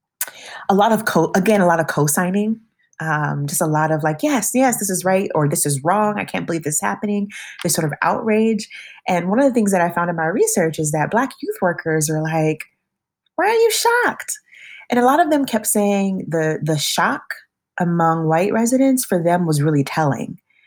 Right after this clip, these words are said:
because it's, you know, how do you not know? Like, you kinda have to know. Like, like, you, so clearly you are <laughs> ignoring, like,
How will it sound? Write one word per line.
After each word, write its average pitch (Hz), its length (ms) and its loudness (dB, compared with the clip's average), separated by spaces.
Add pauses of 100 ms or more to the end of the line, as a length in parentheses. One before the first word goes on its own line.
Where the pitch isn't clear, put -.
(500)
because 180 280 0
it's, 160 320 0
you 185 80 0
know, 156 340 2
how - 240 -2
do 202 80 4
you 185 120 4
not 160 340 0 (120)
know? 127 360 -14 (440)
Like, 175 180 -4
you 196 60 4
kinda 202 260 0
have 185 340 -2
to - 120 -8
know. - 340 -8
Like, 170 180 2
like, 185 200 0 (420)
you, 185 180 -2
so 214 120 2
clearly 160 920 4
you 160 340 -6
are 143 600 -2 (420)
<laughs> - 380 -2 (720)
ignoring, 220 880 2 (440)
like, 156 320 -2